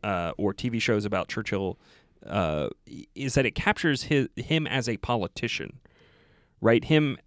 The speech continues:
actually having to understand what the will of the people is at any given moment. And I think that's useful. I mean, we have to, I, it's easy to remember him now in a vacuum as kind of a speech giver and a big, you know, but, but he was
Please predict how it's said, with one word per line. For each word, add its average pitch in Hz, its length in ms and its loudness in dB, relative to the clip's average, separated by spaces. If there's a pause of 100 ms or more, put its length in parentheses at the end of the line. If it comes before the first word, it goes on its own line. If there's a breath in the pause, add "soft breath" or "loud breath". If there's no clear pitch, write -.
(120)
actually 139 340 4
having 151 360 6
to - 180 2
understand 110 880 0
what 110 160 4
the 107 80 2
will 104 240 2
of 98 140 -2
the - 60 -10
people - 400 -6
is 90 340 -2
at 90 180 -4
any 92 180 -2
given 95 340 -2
moment. 101 440 -2 (440 loud breath)
And 135 440 6
I 202 80 8
think 269 160 4
that's 233 180 8
useful. 175 580 2
I 90 60 0
mean, 143 320 2
we 165 120 4
have 214 180 4
to, 170 320 4
I, 104 240 -4 (240)
it's 160 180 2
easy 202 200 0
to 151 80 0
remember 135 320 4
him 123 160 2
now 117 300 4
in 107 100 2
a 107 60 0
vacuum 110 440 2
as 95 160 0
kind 107 160 -4
of 98 80 -4
a 85 40 -4
speech - 340 -4
giver 95 260 2
and 87 100 -2
a 85 40 -4
big, 98 260 -6 (180)
you - 60 -8
know, 92 80 -2
but, - 80 -6 (240 loud breath)
but 156 120 4
he 175 120 -2
was 170 240 4